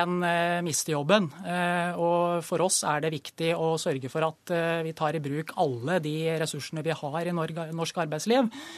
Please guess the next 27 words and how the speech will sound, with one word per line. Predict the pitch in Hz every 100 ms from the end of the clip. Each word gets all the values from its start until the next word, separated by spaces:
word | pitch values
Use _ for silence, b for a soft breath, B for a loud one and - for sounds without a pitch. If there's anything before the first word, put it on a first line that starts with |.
| B
Og | 202
da | 170
må | 160
vi | 170
skape | 175 - 165 -
arbeidsplasser | - 165 135 127 - 156 - 180
fremover. | 170 160 165 180 214 -
Og | 180 180 180
den |
beste | 170 - 175
måten | 170 139 170
å |
gjøre | 165
det | 160 147
på | 233
er | 190 143
å | 156 165 160 B B B
satse | - - - 151
på | 165
innovasjon, | 170 165 175 190 214 254
satse | - 165 - 139
på | 170
samferdsel, | 170 170 139 156 - 220
satse | - 180 - 127
på | 151 170
lavere | 175 170 139 123 170
skatter, | 170 170 - 220 269